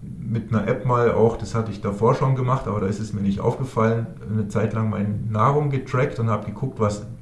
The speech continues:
esse ich denn so, wie viel Kohlenhydrate, wie viel Anteil Fett, wie viel Ko-, ähm,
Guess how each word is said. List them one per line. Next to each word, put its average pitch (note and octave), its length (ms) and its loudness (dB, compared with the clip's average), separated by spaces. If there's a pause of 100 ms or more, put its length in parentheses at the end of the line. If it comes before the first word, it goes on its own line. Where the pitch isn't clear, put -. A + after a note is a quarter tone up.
esse A#2+ 180 -2
ich C#3+ 100 -6
denn C3 160 2
so, C3+ 260 4
wie G#2+ 60 0
viel - 160 -4
Kohlenhydrate, A#2 800 2
wie G2+ 100 2
viel A2 220 -2
Anteil G#2 360 2
Fett, B2+ 400 -2
wie A2+ 140 2
viel A2 340 0
Ko-, A2+ 320 -6
ähm, G2+ 400 0